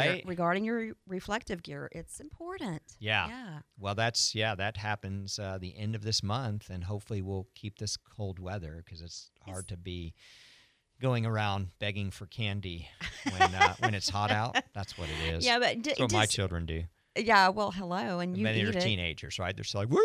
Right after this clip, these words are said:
Speaker 2: yeah, we're gonna trick or treat and all the free candy." I'm like, "Okay, whatever."
Speaker 1: Yeah, you're, you're just
Speaker 2: Um,
Speaker 1: like, "No, no." But get your
Speaker 2: but
Speaker 1: reflective gear. They, they will
Speaker 2: Yes.
Speaker 1: hook you up. Get it for your kiddos. Get it for yourself.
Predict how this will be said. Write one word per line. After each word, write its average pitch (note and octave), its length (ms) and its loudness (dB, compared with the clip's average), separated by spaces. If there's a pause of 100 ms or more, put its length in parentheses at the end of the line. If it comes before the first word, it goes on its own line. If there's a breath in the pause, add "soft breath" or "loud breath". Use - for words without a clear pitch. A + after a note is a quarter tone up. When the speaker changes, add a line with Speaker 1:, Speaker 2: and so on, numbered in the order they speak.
Speaker 2:
yeah, - 140 4
we're G#4+ 140 4
gonna F4 180 0
trick E4 200 4
or C4+ 60 0
treat D4+ 360 2
and A#3+ 360 6
all B3 120 2
the F4+ 80 -6
free E4 200 -6
candy." C#4 580 -4 (120)
I'm C3 60 -18
like, F#2+ 200 -8 (360)
"Okay, - 200 -20
whatever." - 400 -18 (160)
Speaker 1:
Yeah, G3+ 140 -4
you're, A3+ 240 -2
you're G3 180 -8
just E3 160 -2
Speaker 2:
Um, - 40 0
Speaker 1:
like, E3+ 140 -6
"No, C3 160 -8 (200)
no." - 60 -20 (320 loud breath)
But C4 260 -2
get D#4+ 180 0
your B3+ 80 6
Speaker 2:
but C4 40 4
Speaker 1:
reflective F#3+ 420 0
gear. D#3+ 240 0
They, F3 140 -2 (100)
they A3+ 120 0
will G3+ 120 4
Speaker 2:
Yes. F3+ 100 0
Speaker 1:
hook G3+ 180 -2
you F3+ 120 -2
up. E3+ 240 4
Get F3+ 160 2
it - 120 0
for F3+ 80 -4
your D#3+ 140 -2
kiddos. G3 500 4
Get F3 140 0
it E3 80 -2
for D#3 100 -2
yourself. F#3 800 0